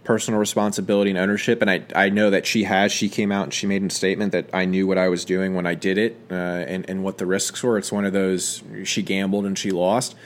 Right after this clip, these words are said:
But as someone that wants to see America clean up, uh, in Tokyo here in two weeks, and I can't remember if it's the Olympic, uh, U S Olympic Committee or the Olympics in general that banned the use of that drug,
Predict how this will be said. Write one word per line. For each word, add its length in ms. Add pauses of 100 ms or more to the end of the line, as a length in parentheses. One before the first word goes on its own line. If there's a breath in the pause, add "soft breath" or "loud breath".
(360 loud breath)
But 240 (240)
as 240
someone 340
that 160
wants 280
to 60
see 260
America 440
clean 420
up, 260 (120)
uh, 320
in 140
Tokyo 480
here 340
in 220
two 240
weeks, 400 (640 loud breath)
and 80
I 60
can't 180
remember 420
if 300 (320)
it's 420
the 540 (100)
Olympic, 640 (160)
uh, 280
U 180
S 140
Olympic 240
Committee 380
or 420
the 480
Olympics 560
in 100
general 300
that 200
banned 280
the 40
use 280
of 100
that 180
drug, 380